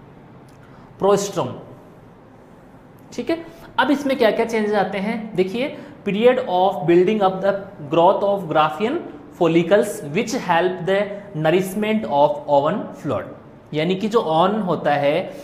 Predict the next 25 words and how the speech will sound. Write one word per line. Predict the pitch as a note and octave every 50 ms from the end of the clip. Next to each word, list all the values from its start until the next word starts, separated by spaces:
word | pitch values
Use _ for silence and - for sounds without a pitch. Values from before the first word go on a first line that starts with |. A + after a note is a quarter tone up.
| - -
उसको | - E3+ - - - G#3+ A3
क्या | G#3+ G#3 G3+ F#3 F3
होता | E3 D#3 D#3+ D#3+
है, | D#3 D3+ D#3 E3+ F#3+
ये | G3+ G#3+ B3+
इसमें | D#4 D#4+ - - - - - E3+ F3+ F3+
जो | G3+ F#3+
growth | D#3+ D3+ D3 D#3 - -
होती | F#3 D#3+ - E3
है | E3+ F3
grafian | D#3 D#3 D3 C#3+ - E3+ F3
फॉल-, | F3 - E3 D#3 D3+ D3+ -
follicles | - D3+ D3+ D3+ C#3+ D#3 D#3 D#3+ D#3+ -
की, | - A#3 D4+ D#4 - - - - -
तो | F3
वो | E3 - F3 G3+ A#3+
उसको | A#3+ - - - - - - G3 G3
क्या | F#3+ F#3+ F#3
available | F3+ F3+ F3 D#3+ D#3+ E3+ E3+ F3 F3
करवाता | E3+ D3+ D3 C#3+ - E3+
है, | E3 F#3 B3 D#4 - - - - -
nourishment | D3 D3 D3+ D#3 D3+ - - F3 F#3 A#3 - -
available | - C#3+ C#3+ C#3+ C#3+ D3 C#3+ G3 C4+ E4+ - - - - - -
करवाता | D#3+ C#3 C#3 C#3+ C#3+ C#3+ - F#3+
है। | F#3+ F#3 G#3+ A#3 A3+